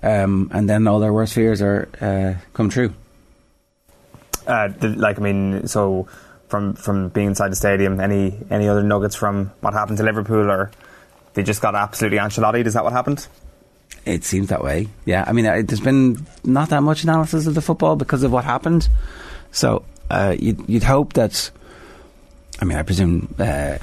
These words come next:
Speaker 1: Klopp and everybody else, but you'd hope that they, they try and absorb some of the lessons of the smash and grab. I see Michael Owen's getting murdered for saying that, "Oh,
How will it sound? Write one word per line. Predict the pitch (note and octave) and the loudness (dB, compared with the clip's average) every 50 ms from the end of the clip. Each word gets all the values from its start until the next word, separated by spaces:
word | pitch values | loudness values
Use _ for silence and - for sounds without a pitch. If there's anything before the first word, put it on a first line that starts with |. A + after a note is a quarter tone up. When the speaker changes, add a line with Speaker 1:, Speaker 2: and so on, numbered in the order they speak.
| - - - | -10 -8 -4
Speaker 1:
Klopp | - G2+ F2+ - F#2+ | -2 -2 -2 -2 -2
and | D#2+ | -2
everybody | D#2+ D#2+ D2+ D#2 E2 F2 | -2 -2 -2 -2 -2 -2
else, | E2+ - | -2 -2
but | D#2 E2+ | -2 0
you'd | G2+ B2 | 0 0
hope | D3 C3 | 0 0
that | - G#2 | 0 -2
they, | - A#2 G#2+ F#2 - - - - - | 0 0 0 0 -2 -6 -14 -8 -4
they | - G#2 F#2+ | -2 -2 -2
try | - - - - A#2+ A#2 A#2 | -4 -6 -2 0 0 2 2
and | A#2 A2+ | 2 2
absorb | G#2 F#2+ F2 G2+ G#2+ A2 A2+ G#2+ F#2 F#2+ | 2 0 2 2 2 2 2 2 0 0
some | - A2 G#2+ | 0 0 0
of | G2 | 2
the | F#2 | 2
lessons | F#2 G2 A2+ G#2+ - G#2+ F#2 F2 D#2+ - - | 2 2 2 2 0 0 0 0 -2 -2 0
of | F2+ F2+ E2+ E2+ E2 D2+ - - - - - - - - - - - - - | 0 2 2 0 -2 -4 -6 -10 -14 -14 -16 -16 -16 -16 -18 -20 -20 -8 -6
the | - G2+ | -4 -4
smash | - - A2+ G#2 F#2+ - | -2 0 0 0 0 0
and | G2 F2 | -2 0
grab. | G#2+ A2 G#2 G2 F#2+ | 0 0 0 0 -2
I | G#2 | 0
see | - - C#3+ | 0 2 2
Michael | B2+ A#2 A2+ A2 A2 | 2 2 2 2 2
Owen's | G#2+ A2 G2+ - | 4 4 2 2
getting | - - E2+ | 0 0 2
murdered | E2+ F2+ G2 G2 F2 F2+ D#2+ | 2 2 2 2 0 -2 -2
for | - E2+ D#2+ D2+ D2+ - | 0 0 0 0 -2 -4
saying | - - - F#2+ F#2 F2+ E2+ D#2+ | -4 -2 0 2 2 2 2 0
that, | D#2 D2+ - - | -2 -2 -2 0
"Oh, | G2 G#2 G#2+ G2 C#2+ D#2+ G2 | 2 2 2 2 2 -2 -4